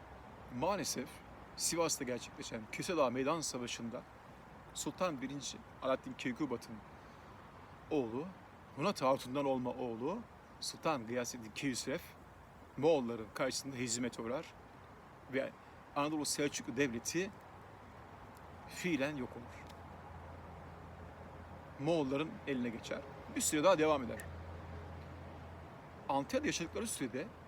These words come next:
Selçuklu arasında çok güzel izler bırakmışlar. Şehri dolaşırken her soluklandığınız köşede bunu hissediyorsunuz. Özellikle Sultan Alaaddin Keykubat çarpıcı bir şekilde hissediliyor.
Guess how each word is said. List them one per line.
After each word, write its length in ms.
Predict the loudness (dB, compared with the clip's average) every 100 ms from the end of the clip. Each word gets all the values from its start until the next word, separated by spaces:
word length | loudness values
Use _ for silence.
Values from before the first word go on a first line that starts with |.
| -14 -14 -14 -14 -6
Selçuklu 480 | 0 0 0 0 2
arasında 280 | 2 0
çok 140 | -4 -6 -6
güzel 200 | 0 2
izler 320 | 4 6 6
bırakmışlar. 540 | 4 -2 -8 -10 -10 -12 -14 -14 -14 -14 -16 -16 -16 -16 -16 -16 -16 -16 -16 -16 -16 -18 -18 -16 -16 -18 -18 -12
Şehri 400 | -4 4 4 6
dolaşırken 520 | 4 4 2 2 0 0 -8 -16 0
her 220 | 4 4 2 -2
soluklandığınız 800 | -4 -2 -2 0 0 0 -4 -4
köşede 440 | -4 -2 -2 -2
bunu 140 | -2
hissediyorsunuz. 840 | -2 -2 -4 -8 -10 -14 -14 -14 -14 -16 -18 -6 -2
Özellikle 320 | 0 0 0
Sultan 280 | -2 0 2
Alaaddin 260 | 2 0
Keykubat 500 | -2 0 0 4 2 2 -14 -18 -8
çarpıcı 460 | 0 2 2 0 -4
bir 60 | -2
şekilde 440 | -2 -6 -6 -6
hissediliyor. 480 | -4 -6 -6 -8 -10